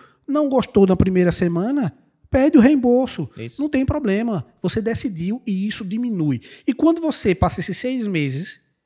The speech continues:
Speaker 1: sem decidir, mais uma vez, não é sem decidir, você tá decidindo não fazer nada.
Speaker 2: É o
Speaker 1: Na
Speaker 2: custo
Speaker 1: sua
Speaker 2: da
Speaker 1: cabeça,
Speaker 2: oportunidade, né?
Speaker 1: você tá lá decidindo não fazer nada e deixando pra, ah, procrastinando essa decisão.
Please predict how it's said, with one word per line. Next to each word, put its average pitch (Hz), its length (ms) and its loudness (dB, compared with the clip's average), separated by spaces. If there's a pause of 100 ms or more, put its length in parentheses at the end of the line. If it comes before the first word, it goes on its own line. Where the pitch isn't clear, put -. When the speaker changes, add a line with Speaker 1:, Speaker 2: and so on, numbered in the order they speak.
(500)
Speaker 1:
sem 190 240 0
decidir, 165 680 -4 (480)
mais 147 220 0
uma 208 160 -2
vez, 143 520 -2 (320)
não 156 240 -2
é 190 120 0
sem 262 180 -2
decidir, 190 420 -4
você 147 140 -10
tá 156 100 -4
decidindo 175 520 -4
não 220 100 -6
fazer 214 300 -4
nada. 117 360 -6 (240)
Speaker 2:
É 117 60 -6
o 113 60 0
Speaker 1:
Na 143 40 2
Speaker 2:
custo 135 180 4
Speaker 1:
sua 254 100 6
Speaker 2:
da 285 60 4
Speaker 1:
cabeça, 160 240 2
Speaker 2:
oportunidade, 160 500 2
né? 107 160 -6
Speaker 1:
você 156 200 -4
tá 185 160 -4
lá 196 220 0
decidindo 220 560 -4
não 226 140 -6
fazer 240 260 -6
nada 202 540 -4
e 226 40 -4
deixando 214 480 -2
pra, 262 260 -2
ah, 196 420 -2
procrastinando 220 720 0
essa - 140 -8
decisão. 226 500 -4